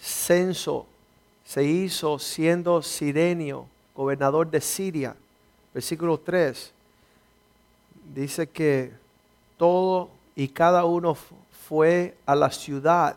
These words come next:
donde había nacido. El versículo cuatro dice que José, conocemos a José y María, hemos escuchado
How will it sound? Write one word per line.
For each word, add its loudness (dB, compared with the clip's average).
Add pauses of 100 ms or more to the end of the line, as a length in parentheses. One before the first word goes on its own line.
donde -6
había -2
nacido. -6 (1000)
El -4
versículo -2
cuatro 2
dice -2
que -4
José, -4
conocemos -6
a -4
José -4
y -2
María, -2
hemos -6
escuchado -2